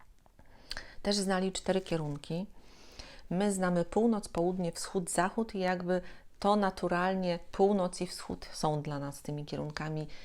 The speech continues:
najważniejszymi. U Egipcjan było odwrotnie. Oni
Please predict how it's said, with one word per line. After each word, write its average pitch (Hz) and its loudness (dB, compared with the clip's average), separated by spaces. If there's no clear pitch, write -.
najważniejszymi. 160 2
U 240 6
Egipcjan 240 2
było 269 4
odwrotnie. 247 4
Oni 208 4